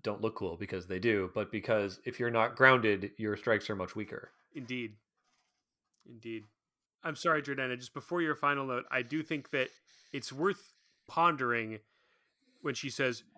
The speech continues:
Speaker 2: "Do you think I'm teaching you the secrets of the sword so you can go out and use them?" I would assume that, if it were me. So, what are they teaching him for?
Speaker 1: Well, again, like, this was the first thing they taught us when I started taking Taekwondo, is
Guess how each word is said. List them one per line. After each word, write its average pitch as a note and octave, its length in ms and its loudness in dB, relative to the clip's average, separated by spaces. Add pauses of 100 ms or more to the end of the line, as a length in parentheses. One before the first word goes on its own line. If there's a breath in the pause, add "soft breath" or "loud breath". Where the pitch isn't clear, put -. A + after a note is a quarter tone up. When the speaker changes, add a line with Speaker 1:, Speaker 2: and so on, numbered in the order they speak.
(200)
Speaker 2:
"Do C3+ 100 -8
you E3 100 -4
think A#3+ 200 -2
I'm A#3+ 140 0
teaching G3 340 -8
you E3+ 80 -8
the D3+ 100 -6
secrets C#3+ 380 -6
of C#3+ 80 -6
the C#3 80 -6
sword C3+ 300 -2
so C3+ 140 -4
you C3+ 160 -4
can C3 180 -10
go A#2 180 0
out A#2 180 2
and G#2 160 -14
use G2 300 -12
them?" A3+ 340 -2 (500)
I D4+ 180 10
would F4 180 8
assume C3+ 380 0
that, C#3+ 360 4 (480)
if E3+ 220 0
it E3 120 -2
were C#3 140 2
me. D3+ 420 -4 (380 soft breath)
So, F#3+ 520 -2 (240)
what A3+ 300 6
are D4+ 160 10
they F3 140 2
teaching B2 420 -8
him A2 140 -10
for? - 480 -12
Speaker 1:
Well, G#3 260 10
again, G3+ 360 6
like, D3 340 4
this E3+ 220 2
was E3 200 4
the D3+ 100 4
first D3+ 340 2
thing D3 240 4
they C3+ 140 6
taught B2+ 240 6
us C3+ 260 6
when B2 120 0
I A#2 340 2
started A#2+ 240 0
taking A#2 260 -2
Taekwondo, A#2 720 4
is F#2+ 260 -8